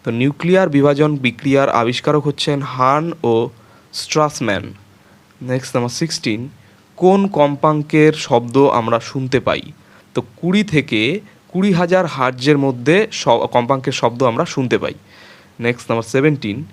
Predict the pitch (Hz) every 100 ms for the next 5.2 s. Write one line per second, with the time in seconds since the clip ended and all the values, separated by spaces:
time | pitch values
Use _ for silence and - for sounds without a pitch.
0 | - - _ - 147 190 - 190 190 190
1 | 196 185 - - - - 113 156 165 190
2 | 185 165 165 165 170 - 180 185 165 156
3 | 151 117 107 104 - - - - _ -
4 | 110 135 135 165 170 170 170 160 120 135
5 | 139 180